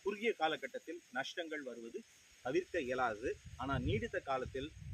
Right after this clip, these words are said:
மிக நல்ல ரிட்டர்ன்ஸ் வந்து கொண்டுள்ளது. So இதை நாம் புரிந்து கொள்வோமே ஆனால் நம்ம ஷார்ட் டேர்ம்ல பணத்தை போட்டு வெளியில எடுக்கணுங்கிற ஐடியால வரமாட்டோம். நீடித்த காலத்தில் இருப்போம். அந்த பிசினஸ்ங்கிறது longevity of the business-ின் அடிப்படையில் அந்த ப்ராஃபிட்ஸ் நமக்கு அதிகமா வரும். Wealth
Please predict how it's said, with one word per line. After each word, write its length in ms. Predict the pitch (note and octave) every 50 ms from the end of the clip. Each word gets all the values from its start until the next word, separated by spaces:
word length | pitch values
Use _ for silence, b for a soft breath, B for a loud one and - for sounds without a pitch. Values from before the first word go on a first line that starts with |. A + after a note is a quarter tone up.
| G2+ A#2+
மிக 340 | C#3 C#3+ C3+ E3+ F#3 G3 G3 -
நல்ல 240 | - C3 C#3+ D3+
ரிட்டர்ன்ஸ் 340 | D3 - - C#3 C#3 - -
வந்து 260 | - A2 B2 B2+ C3
கொண்டுள்ளது. 560 | - A#2+ A#2 G#2+ G#2 F#2+ - - - C3 G#2 - - - - - - -
So 120 | - C3+ C3+
இதை 220 | D3 D3+ D3+ D#3+
நாம் 180 | D#3 D3 C3+ -
புரிந்து 260 | - G#3+ C4 B3+ B3
கொள்வோமே 400 | G#3+ F#3 E3+ D#3+ D3 C#3 C3 B2
ஆனால் 260 | A#2+ B2 B2+ D3 - - - - - -
நம்ம 160 | - - -
ஷார்ட் 280 | - - D3+ E3 E3 -
டேர்ம்ல 240 | F3 D#3+ D#3 D3+ D3 D3+
பணத்தை 280 | C3 C3 B2 C#3 E3 G#3+ - - - - - - - - - - - _ - -
போட்டு 220 | - C#3+ C#3+ - D3+
வெளியில 240 | C3+ C3+ D3 C#3+ C3+
எடுக்கணுங்கிற 380 | C3+ B2+ C3+ C3+ C3 C3 C3 C3+ - - -
ஐடியால 260 | B2+ C3 C3+ C3 A#2+
வரமாட்டோம். 500 | A2 A2 A#2 B2 A#2 A2+ - D#3 A3 A#3+ - _ -
நீடித்த 380 | B2 D3 E3 E3 E3 - E3
காலத்தில் 400 | - - C3 B2+ B2+ - B2 A2+
இருப்போம். 340 | A#2+ B2+ A#2+ - D3+ E3 E3+ -
அந்த 160 | - A#3 A#3+ -
பிசினஸ்ங்கிறது 1040 | C3+ C3+ - - F#3 E3+ - - - - - - - - - - - C3 C3+ D#3 E3
longevity 540 | C3 A#2+ C3+ D3+ F3+ E3+ D#3 D#3+ E3 D#3+ D3+
of 80 | C3+ - -
the 60 | B2
business-ின் 400 | A2+ C3 - - C#3 - B2+ A#2+
அடிப்படையில் 500 | A#2 C3 C3+ A#2 B2+ A#2+ B2+ C#3 F#3+ G#3+ - - - - - - -
அந்த 260 | - C3+ C#3+ C3 B2+ - -
ப்ராஃபிட்ஸ் 360 | C#3+ C#3 C#3 - D3+ C3+ -
நமக்கு 280 | D3 C3+ B2 A2+ G#2 A2
அதிகமா 240 | A2+ A#2 A2+ G#2
வரும். 180 | G2 F#2+ F#2 - - -
Wealth 200 | D3+ F3+ G3